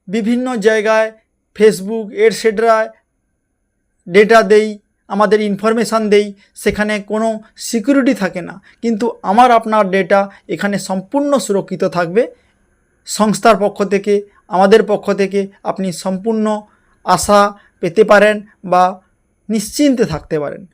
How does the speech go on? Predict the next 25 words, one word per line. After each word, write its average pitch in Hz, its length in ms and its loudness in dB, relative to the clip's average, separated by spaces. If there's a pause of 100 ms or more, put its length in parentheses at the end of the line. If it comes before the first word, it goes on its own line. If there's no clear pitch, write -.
(760)
ফ্রেন্ড, 277 300 6 (220)
দু 185 240 4
একদিন 247 360 4
আগে 247 420 2 (840)
মিনু 240 360 2
শোতে 240 540 4 (140)
এস - 260 -2
স্যার 233 160 2
এসেছিলেন 226 600 2 (280)
এবং 247 300 4 (120)
আমাদের 214 340 4
সামনে 240 420 -4 (300)
কিছু 269 220 -4
দারুণ 233 560 4 (280)
কিছু 254 240 -4 (180)
তথ্য 220 340 4
তুলে 247 240 6
ধরলেন, 214 500 2 (200)
সেটা 240 280 4
আমি 233 220 2
আপনাদের 220 320 2
সামনে 202 480 -6 (440)
ছোট্ট 277 280 2
করে 220 440 4 (160)
জানাচ্ছি। 208 580 -2